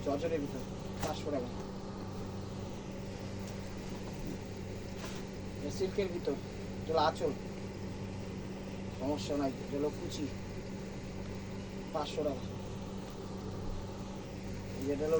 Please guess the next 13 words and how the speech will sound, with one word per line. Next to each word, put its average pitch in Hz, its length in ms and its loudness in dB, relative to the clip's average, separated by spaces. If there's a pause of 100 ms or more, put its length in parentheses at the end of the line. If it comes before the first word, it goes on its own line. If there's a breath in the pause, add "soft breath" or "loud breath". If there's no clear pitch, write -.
(140)
নেট, 160 200 4 (1500)
নেটের 151 320 6
মধ্যে 143 280 2
ব্ল্যাক, 135 200 4 (180)
এটা 151 120 -2
হলো 151 160 8
আঁচলটা, 151 300 0 (1000)
আঁচলটা, - 340 0 (1600)
নেটের 185 360 6
মধ্যে 147 200 2 (500)
ব্ল্যাক, 143 220 4 (720)
ওভারঅলটা 160 460 8
এটা, 135 120 0